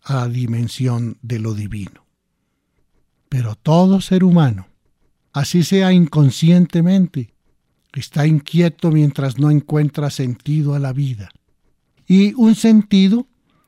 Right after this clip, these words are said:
que advierte que está fuera de él, que no puede encontrar simplemente en el darse gusto,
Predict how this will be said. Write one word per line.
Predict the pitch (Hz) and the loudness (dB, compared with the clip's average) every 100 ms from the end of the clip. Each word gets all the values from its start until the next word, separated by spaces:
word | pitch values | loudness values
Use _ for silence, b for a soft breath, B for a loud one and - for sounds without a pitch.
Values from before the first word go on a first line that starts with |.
| _ _ | _ _
que | - | -2
advierte | 147 127 143 175 180 208 | 0 2 2 2 0 -6
que | 180 | -4
está | 147 - 165 | -6 -4 -6
fuera | - 175 196 190 | -2 -2 0 -2
de | 143 113 92 92 | -4 -6 -8 -12
él, | 98 - _ _ _ _ _ _ | -16 -20 _ _ _ _ _ _
que | - 139 | -4 2
no | 147 - | 2 2
puede | 180 185 170 | 2 4 4
encontrar | 139 117 117 107 131 139 120 | 2 -2 -10 -8 -6 -6 -6
simplemente | - 143 131 131 127 131 - 135 - | -2 -2 -2 -4 -2 -2 -4 -8 -2
en | 143 | 0
el | 139 117 | 0 -2
darse | 104 147 147 151 - 127 | -6 -4 -4 -4 -8 -8
gusto, | 101 135 123 - _ 113 _ | -4 -4 -4 -8 _ -20 _